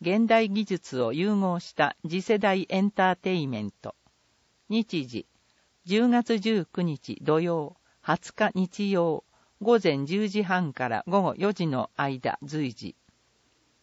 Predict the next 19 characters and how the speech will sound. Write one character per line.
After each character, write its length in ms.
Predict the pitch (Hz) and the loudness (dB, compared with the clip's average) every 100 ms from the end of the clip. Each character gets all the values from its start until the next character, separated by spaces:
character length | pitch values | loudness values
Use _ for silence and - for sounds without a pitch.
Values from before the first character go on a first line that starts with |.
| _ | _
ワ 140 | 180 196 | 2 4
ン 180 | 226 233 | 4 2
ワ 120 | 220 | 2
ン 160 | 202 | 2
大 200 | 190 196 | 2 2
サ 220 | 202 208 170 | 0 -2 -4
ー 60 | - | -6
カ 100 | 117 | -12
ス。 260 | - - _ _ _ _ _ _ | -12 -20 _ _ _ _ _ _
日 340 | 202 233 190 165 | -2 -2 -2 -6
時、 200 | 120 - _ _ _ _ - | -6 -10 _ _ _ _ -8
十 260 | 170 220 254 | 0 4 6
月 280 | 247 247 | 4 4
二 180 | 220 226 | 4 4
十 280 | 208 190 127 | 4 2 0
六 260 | 127 135 196 | -2 0 2
日 320 | 190 175 175 | 2 0 0
土 180 | 170 180 | 2 2
曜、 380 | 185 160 156 | 2 0 -2